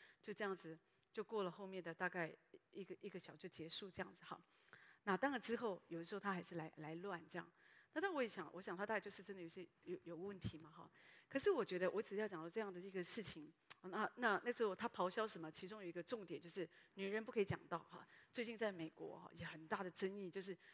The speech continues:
就不可以安利女牧师啊，女人不可以做牧师啊这样子哈。所以你看那个有一个最大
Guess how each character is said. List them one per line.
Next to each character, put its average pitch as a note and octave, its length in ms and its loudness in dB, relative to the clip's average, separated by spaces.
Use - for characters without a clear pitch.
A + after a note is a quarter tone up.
就 C4+ 120 10
不 A3 120 0
可 B3 140 6
以 G3 80 10
安 G#3 180 6
利 F3+ 180 -4
女 E3 140 -6
牧 F#3+ 180 -4
师 E3+ 260 -6
啊， D3+ 160 -2
女 F3+ 140 0
人 G3 140 2
不 A#3+ 80 -4
可 A3+ 80 10
以 F#3+ 40 10
做 G#3 140 6
牧 F#3+ 200 2
师 F3 200 -2
啊 E3 80 2
这 D#3+ 120 -4
样 E3+ 120 0
子 F3 160 -12
哈。 - 120 -10
所 A#3 120 6
以 G3 140 10
你 F3 80 0
看 G3 220 4
那 G#3 80 -2
个 G3+ 60 -2
有 F#3 100 6
一 G3 40 8
个 G3 140 4
最 G#3 260 4
大 F#3+ 380 4